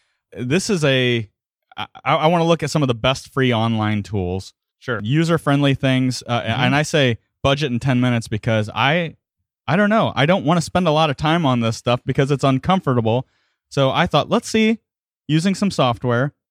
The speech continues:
Speaker 1: how quick can I put together a pretty reasonable budget?"
Speaker 2: And we have learned, though, that the folks that go and really dive in headlong on this and are trying to make it, like, a perfect science,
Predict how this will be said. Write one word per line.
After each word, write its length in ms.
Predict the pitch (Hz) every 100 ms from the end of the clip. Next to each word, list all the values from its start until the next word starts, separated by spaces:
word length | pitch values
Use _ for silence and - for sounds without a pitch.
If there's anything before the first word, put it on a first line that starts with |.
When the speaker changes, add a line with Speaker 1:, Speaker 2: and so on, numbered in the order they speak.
| _
Speaker 1:
how 140 | 202
quick 280 | 254 - 175
can 100 | 170
I 80 | 160
put 200 | - 160
together 360 | 143 147 143 131
a 60 |
pretty 560 | 117 151 147 139 131 127 _ _
reasonable 500 | 123 147 156 135 110
budget?" 480 | 104 127 120 95 107 _
Speaker 2:
And 120 | 143 156
we 140 | 214
have 120 | 226
learned, 400 | 131 147 143 127
though, 220 | 117 113
that 320 | 110 113 104 113
the 80 |
folks 360 | 110 135 135 -
that 360 | 123 117 110 - _ _ _ _ - 101
go 380 | 123 123 120 120
and 220 | 110 104
really 260 | 120 120 107
dive 320 | 113 113 107
in 180 | 110 101
headlong 500 | 113 110 104 104 104
on 180 | 104
this 280 | 104 101 -
and 240 | 104 101 98
are 100 | 107
trying 520 | 104 - 127 123 123 117
to 140 | 113
make 200 | 113 104
it, 100 | 107
like, 260 | 95 95 _ _ _ _ -
a 80 | 120
perfect 560 | - - 131 123 120
science, 580 | - 117 110 113 113 -